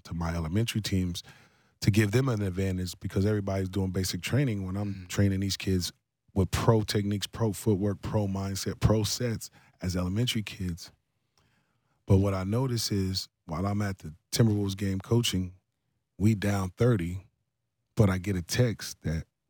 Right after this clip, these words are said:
Speaker 1: six minutes away, my son just dropped forty-six. And I'm not a part of those moments.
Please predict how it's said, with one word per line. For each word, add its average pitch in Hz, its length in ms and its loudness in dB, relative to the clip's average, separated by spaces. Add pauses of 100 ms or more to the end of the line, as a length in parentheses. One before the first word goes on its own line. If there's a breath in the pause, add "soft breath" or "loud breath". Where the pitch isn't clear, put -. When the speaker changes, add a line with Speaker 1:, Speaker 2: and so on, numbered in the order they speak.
(140)
Speaker 1:
six - 320 2
minutes 104 240 2
away, 101 320 0
my 98 180 -6
son 98 380 0
just 90 220 -2
dropped 98 280 -2
forty-six. 139 760 0 (1120)
And 101 120 2
I'm 95 160 -4
not 113 200 2
a 90 40 -4
part 107 260 0
of 95 80 -4
those 87 200 -6
moments. 98 560 -6